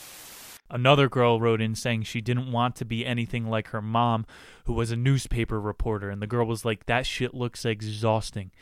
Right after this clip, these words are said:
So it's always an individual basis. But the girl who's shying away from what looks like a lot of work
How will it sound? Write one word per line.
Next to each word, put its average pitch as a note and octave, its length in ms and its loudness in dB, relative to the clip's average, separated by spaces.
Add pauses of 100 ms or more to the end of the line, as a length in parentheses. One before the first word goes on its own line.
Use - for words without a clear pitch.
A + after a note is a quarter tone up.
(260)
So A2 240 -4
it's A2+ 100 -6
always D3 480 4
an D3 120 0
individual C3 560 -2
basis. B2 640 -6 (320)
But B2+ 140 0
the A#2+ 60 -2
girl B2+ 280 2
who's C3 180 0
shying B2+ 400 0
away A2+ 320 0
from A#2+ 240 -2
what A2+ 180 -2
looks A#2 360 -2
like B2 100 0
a G#2+ 60 -4
lot A2+ 240 2
of G2+ 100 -4
work A2 380 -4